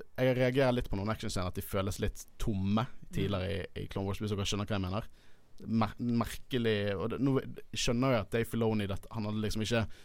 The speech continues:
jobbet med Star Wars før, og dette var liksom noe nytt, det var hundre prosent creative director på alt dette her, så det var mye eksperimentelt der, og George Lucas ga en litt sånn kreativ, eh, eh, frihet til å på en måte leke seg litt med det. Altså, det blir, eh, Clone Wars,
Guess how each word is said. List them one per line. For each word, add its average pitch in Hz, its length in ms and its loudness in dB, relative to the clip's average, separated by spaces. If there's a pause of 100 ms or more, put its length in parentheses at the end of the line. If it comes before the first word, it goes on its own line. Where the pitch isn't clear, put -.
(1600)
jobbet 117 380 0
med 120 100 2
Star 98 220 2
Wars 98 180 0
før, 92 480 0
og 92 180 0
dette 95 200 0
var 101 80 0
liksom 104 180 0
noe 104 80 0
nytt, 104 320 4
det 101 80 -2
var 87 300 -2
hundre 95 260 -2
prosent 101 240 -4
creative 95 400 -2
director 95 460 -2
på - 100 -6
alt 98 160 -4
dette - 220 -6
her, 104 180 0
så 107 240 -4
det 104 240 -6
var 127 80 4
mye 135 240 6
eksperimentelt 104 800 -2
der, 64 240 -4
og 107 240 0 (240)
George 131 240 0
Lucas 139 400 2
ga 123 220 8
en 101 100 0
litt 101 80 2
sånn 101 140 -2
kreativ, 98 500 0 (160)
eh, 92 140 -4 (440)
eh, 87 340 -2 (280)
frihet 117 460 2 (120)
til 95 120 -4
å 87 40 -4
på 98 100 -2
en 98 60 0
måte 98 140 -2
leke 95 300 -2
seg 110 140 0
litt 104 160 -4
med 98 100 -4
det. 110 60 4
Altså, 127 200 2
det 123 140 2
blir, 139 220 2
eh, 117 120 -2
Clone 180 220 0
Wars, - 200 -2